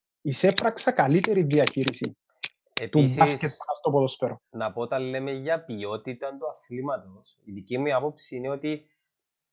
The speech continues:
Speaker 2: τούτο δεν συνεπάγεται με την αγωνιστική ποιότητα. Και να σου πω γιατί. Τη δεκαετία του ενενήντα, πάμε πίσω στο ποδόσφαιρο. Ήταν πολλά σπουδαία το προϊόν μας. Εν είχαμε ούτε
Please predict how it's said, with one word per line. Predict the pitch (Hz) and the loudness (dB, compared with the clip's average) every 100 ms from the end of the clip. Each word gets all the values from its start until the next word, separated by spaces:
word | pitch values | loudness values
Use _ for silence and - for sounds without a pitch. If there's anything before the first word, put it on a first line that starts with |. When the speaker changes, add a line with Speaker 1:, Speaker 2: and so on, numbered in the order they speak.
| _ _ _ | _ _ _
Speaker 2:
τούτο | 139 156 | -2 0
δεν | 143 | -2
συνεπάγεται | 160 - 175 127 151 165 170 | -4 -2 0 2 2 0 0
με | 170 | 0
την | 175 | 0
αγωνιστική | 175 170 185 190 - 117 143 156 | 0 0 -2 -2 -8 -6 -4 -4
ποιότητα. | 170 139 - - - - _ _ _ - | -2 -4 -4 -14 -20 -20 _ _ _ -6
Και | 123 | -2
να | 117 | -2
σου | 131 123 | -2 2
πω | 180 | 4
γιατί. | 147 98 - _ _ _ | 4 2 -8 _ _ _
Τη | 123 | -6
δεκαετία | 113 120 123 151 165 | -2 2 4 4 4
του | 196 | 2
ενενήντα, | 175 143 151 107 | 0 0 -2 -2
πάμε | 131 143 | -4 -4
πίσω | 139 143 | -6 -10
στο | 156 | -12
ποδόσφαιρο. | 110 113 - _ _ _ _ _ _ | -12 -12 -16 _ _ _ _ _ _
Ήταν | _ 113 95 | _ -8 -6
πολλά | 92 92 | -8 -8
σπουδαία | 104 - 117 120 | -10 -8 -8 -6
το | 135 | -8
προϊόν | 135 151 175 | -8 -6 -6
μας. | 190 - - _ _ _ _ _ | -10 -12 -18 _ _ _ _ _
Εν | 120 | -4
είχαμε | 135 147 120 107 | 0 0 0 0
ούτε | 139 175 175 160 123 | 0 4 6 6 2